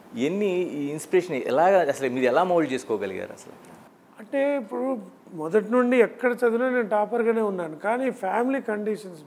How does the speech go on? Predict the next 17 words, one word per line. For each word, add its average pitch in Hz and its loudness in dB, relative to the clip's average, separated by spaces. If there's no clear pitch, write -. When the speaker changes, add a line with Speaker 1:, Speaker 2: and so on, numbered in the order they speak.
Speaker 2:
బట్టి 165 -14
తర్వాత 226 4
మనం 233 2
రెగ్యులర్ 220 4
కాలేజెస్లో 196 2
చేరి 180 -6
ఆ 185 -4
ఫీజులు 202 0
కట్టుకొని 180 -6
ఆ 196 0
రకంగా 220 0
చదవడం 220 0
నాకు 202 -8
కొద్దిగా 202 -4
ఇబ్బంది 196 0
అయిపోయింది. 156 -4
కాబట్టి 214 2